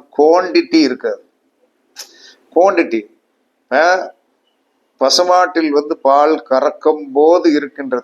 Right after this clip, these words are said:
திக்னஸும் தண்ணியை கலந்து கொடுத்தா இருக்கிற திக்னஸுக்கு உள்ள வித்தியாசத்தை பார்த்துக்கணும். இதுக்கு தான், இதுக்கு, இதுக்கு தான் சொல்ல முடியும். அப்ப இதுல வந்து பிரச்சனை இருக்கும், அந்த நீர்த்து போற தன்மை இருக்கும்,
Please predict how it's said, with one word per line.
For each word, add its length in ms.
திக்னஸும் 720
தண்ணியை 380
கலந்து 300
கொடுத்தா 280
இருக்கிற 220
திக்னஸுக்கு 580
உள்ள 140
வித்தியாசத்தை 580
பார்த்துக்கணும். 400
இதுக்கு 200
தான், 140
இதுக்கு, 320
இதுக்கு 240
தான் 200
சொல்ல 200
முடியும். 280
அப்ப 240
இதுல 200
வந்து 200
பிரச்சனை 360
இருக்கும், 300
அந்த 140
நீர்த்து 420
போற 240
தன்மை 340
இருக்கும், 420